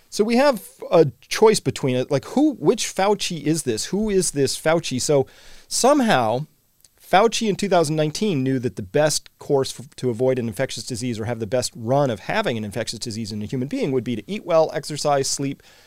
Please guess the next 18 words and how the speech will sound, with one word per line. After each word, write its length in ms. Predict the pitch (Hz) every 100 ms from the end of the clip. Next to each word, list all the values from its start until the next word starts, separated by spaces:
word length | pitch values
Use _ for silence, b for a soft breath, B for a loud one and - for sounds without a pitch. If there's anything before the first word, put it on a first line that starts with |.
| b
ha-, 120 | 175 -
take 160 | - 143
care, 300 | 143 131 131
uh, 300 | - 117 117 -
your 160 | 143 107
body, 320 | 123 123 120
and 180 | 107 98 _
he 140 | - 127
even 200 | 117 117
mentions 300 | 113 - 104
vitamins 380 | 110 110 104 92
somewhere 300 | 120 107 104
in 80 |
that, 180 | 101 98 -
in 100 | 104
that 140 | 104
interview. 280 | 127 143 113
So 220 | 151 139